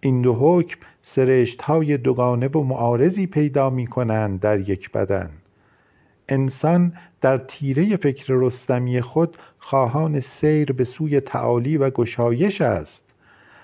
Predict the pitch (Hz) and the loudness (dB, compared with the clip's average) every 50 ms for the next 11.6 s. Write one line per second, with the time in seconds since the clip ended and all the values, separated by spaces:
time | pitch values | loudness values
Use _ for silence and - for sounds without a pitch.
0 | - _ - - 135 135 120 123 - 135 135 123 135 131 131 131 127 120 117 135 | -20 _ -2 0 0 0 0 -2 -4 -4 -2 0 2 2 2 2 0 0 0 0
1 | 135 123 120 123 131 131 131 151 196 196 - - - - 165 156 143 120 110 - | 2 2 2 0 0 0 0 0 0 -2 -4 -10 -6 -4 -2 -2 -2 -4 -6 -10
2 | - - _ _ - - 135 123 127 127 131 160 208 226 208 175 - - 160 147 | -16 -20 _ _ -2 0 2 2 4 2 4 2 2 0 0 -2 -4 -2 0 2
3 | 139 135 127 117 110 - - 127 123 120 127 123 120 127 120 120 117 113 123 143 | 2 2 0 -2 -4 -4 -4 -2 -2 0 0 0 0 0 0 2 2 2 2 2
4 | 156 156 156 - - - - _ _ _ - 127 127 127 127 127 123 123 120 117 | 2 0 -2 -6 -16 -20 -20 _ _ _ 0 2 4 4 4 2 4 2 2 2
5 | 127 151 165 160 151 147 147 139 131 - _ - - 131 123 113 110 131 175 202 | 2 2 2 2 2 0 0 -2 -4 -6 _ -6 -4 -4 -4 -2 -2 0 2 2
6 | 202 185 170 135 - - 127 113 98 95 92 - 92 85 82 - - - - _ | 2 2 0 0 -2 0 0 0 2 0 0 -2 -4 -4 -4 -10 -18 -20 -20 _
7 | - - 135 139 143 143 139 131 120 127 131 127 131 156 165 - 170 151 151 143 | -6 -4 -2 -2 0 -2 -2 -2 0 0 0 0 0 -2 0 0 0 2 2 0
8 | 131 - - - 139 135 131 120 123 - - _ _ - - 143 139 143 131 120 | 0 -2 -2 0 0 0 0 -2 -4 -8 -18 _ _ -8 -2 0 2 2 4 2
9 | 127 120 - - 127 123 131 135 143 135 131 117 120 123 123 120 110 110 131 160 | 0 0 0 0 -2 2 2 2 2 2 2 0 0 0 0 0 0 0 0 0
10 | 160 151 147 143 135 117 120 113 120 113 117 117 117 117 117 131 170 202 208 151 | 0 0 -2 -2 -2 -4 0 0 0 2 2 2 2 0 0 0 0 0 0 -2
11 | - - - 113 101 90 85 80 - _ - | -2 -2 -4 -4 -4 -4 -6 -8 -12 _ -20